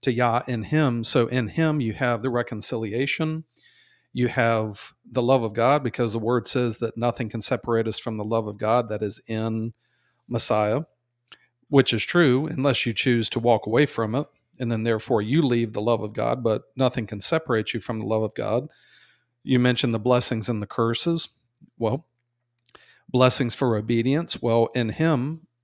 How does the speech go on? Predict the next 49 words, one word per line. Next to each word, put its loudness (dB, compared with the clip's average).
he 0
was 0
fully 4
obedient -2
to -10
God. 0
Well, 0
in 2
him, 4
which -2
means 0
you're 2
walking 2
in -2
obedience -2
to -12
God. 2
So 0
if 0
you 2
think 0
something's 0
a -6
curse, 0
it's -4
not 2
a -2
curse. 0
You're 4
just, -2
you're 4
putting 4
that 2
in 0
your 0
mind, 0
because 0
blessings 0
for -4
obedience, -2
well, -2
you 2
don't 2
sin, 2
so 0
there 6
is 4
no 0
disobedience. -4